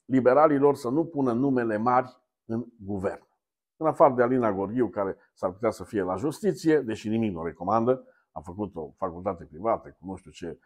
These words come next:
masterat sau doctorat pe la Hyperion. <laughs> Ok. Ok? N-ai de ce să o pui ministru, în afară de faptul că are relațiile în partid foarte bine cimentate. Și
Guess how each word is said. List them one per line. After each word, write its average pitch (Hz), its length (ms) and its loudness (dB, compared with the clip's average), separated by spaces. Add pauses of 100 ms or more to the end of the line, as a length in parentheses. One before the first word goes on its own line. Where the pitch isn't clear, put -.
(320)
masterat 98 500 -4
sau 80 140 -10
doctorat 80 360 -4
pe 80 80 -14
la 80 140 -10
Hyperion. 85 500 -6 (360)
<laughs> - 420 -4
Ok. 139 100 -2 (840)
Ok? 101 160 -14 (880)
N-ai 92 460 0
de 92 140 -10
ce 98 120 -14
să 90 120 -12
o 87 40 -12
pui 98 140 -10
ministru, 87 500 -14 (340)
în 98 100 -12
afară 95 260 0
de 90 60 -6
faptul 90 320 -6
că 95 100 -6
are 87 100 -4
relațiile 85 420 -8
în 78 60 -14
partid - 380 -16 (180)
foarte 82 240 -10
bine 78 180 -14
cimentate. 71 520 -20 (720)
Și - 480 -6